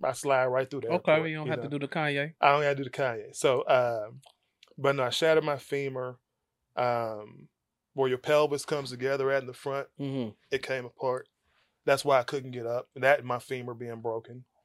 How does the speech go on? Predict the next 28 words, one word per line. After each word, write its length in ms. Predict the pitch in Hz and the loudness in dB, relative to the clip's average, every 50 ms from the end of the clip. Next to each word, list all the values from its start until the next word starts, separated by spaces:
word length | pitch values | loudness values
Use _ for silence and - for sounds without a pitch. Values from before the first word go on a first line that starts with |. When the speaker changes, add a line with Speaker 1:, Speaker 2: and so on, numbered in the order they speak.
| - | -20
Speaker 2:
Oh 40 | 151 | -20
my 60 | 120 117 120 _ - - 123 | -20 -20 _ _ -4 -2 0
God. 340 | 123 123 123 123 120 117 113 | 2 2 2 0 0 -2 -6
Speaker 1:
Um, 120 | 113 131 - | -10 -12 -10
and 320 | - 139 123 120 120 117 117 | -8 -8 -6 -6 -6 -6 -6
then 160 | 123 120 120 | -6 -6 -4
my 120 | 120 120 | -2 -2
right 300 | 113 113 127 131 135 135 | 0 2 4 4 2 2
lung 280 | 135 131 127 127 123 123 | 0 -2 -2 -2 -4 -4
collapsed 640 | 120 - 123 117 113 110 117 117 - - - - _ _ _ _ _ _ _ _ _ _ | -6 -8 -8 -8 -6 -6 -8 -8 -10 -14 -20 -20 _ _ _ _ _ _ _ _ _ _
and 120 | - 123 120 | -14 -14 -8
filled 260 | - - 139 131 131 | -2 0 0 2 2
with 100 | 135 127 | 0 -2
blood. 420 | 123 123 120 120 117 117 113 123 - | -2 0 0 0 0 0 -2 -4 -6
Speaker 2:
Oh. 160 | - - - - - - - - - | -10 -12 -14 -16 -18 -18 -14 -10 -10
Speaker 1:
And 140 | 131 120 | -8 -8
so, 460 | - - - 123 117 113 113 113 - - - | -8 -6 -4 -4 -2 -2 -4 -6 -6 -6 -4
uh, 200 | 127 117 113 113 | -2 -2 -2 -2
and 100 | 117 127 | -4 -4
then 100 | 131 123 | -4 -4
I 60 | 123 | -4
still 200 | 123 - - 156 | -4 -4 -6 -6
have 160 | 139 139 135 123 | -4 -4 -4 -6
a 40 | |
little 180 | 120 123 120 - | -6 -8 -10 -12
scar 500 | - - - 135 123 120 117 117 117 - _ _ _ _ _ _ _ _ _ _ | -12 -8 -4 -4 -2 -2 -4 -6 -8 -12 _ _ _ _ _ _ _ _ _ _
right 240 | - 120 120 117 120 | -8 -6 -6 -6 -8
here. 480 | - - - 131 123 123 113 113 120 | -12 -16 -14 -12 -12 -10 -12 -12 -16